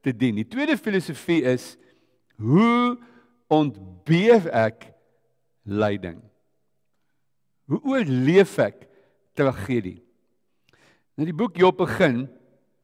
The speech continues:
en dit gee vir ons 'n konteks. Vertel vir ons 'n storie van,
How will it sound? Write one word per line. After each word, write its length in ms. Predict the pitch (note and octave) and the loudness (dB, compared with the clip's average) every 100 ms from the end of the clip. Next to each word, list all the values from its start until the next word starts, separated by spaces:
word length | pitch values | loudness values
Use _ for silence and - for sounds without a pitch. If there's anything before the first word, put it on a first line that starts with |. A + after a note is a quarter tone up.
| _ _ _ _ _ _ - | _ _ _ _ _ _ -10
en 80 | C3+ | -6
dit 160 | C3 - | -4 2
gee 140 | F#3 | 2
vir 140 | - F3 | 2 -2
ons 200 | E3 - | -2 -4
'n 120 | - | -2
konteks. 640 | E3 C#3+ - - - - _ _ _ _ _ _ | 0 0 -4 -12 -18 -20 _ _ _ _ _ _
Vertel 320 | C#3+ - A3 | -4 4 4
vir 140 | A3 A3+ | 4 -2
ons 120 | F3+ | -4
'n 60 | |
storie 460 | F#3 - A3 G3+ F#3+ | -8 -6 4 4 4
van, 340 | - F3 D#3+ | 0 -2 -2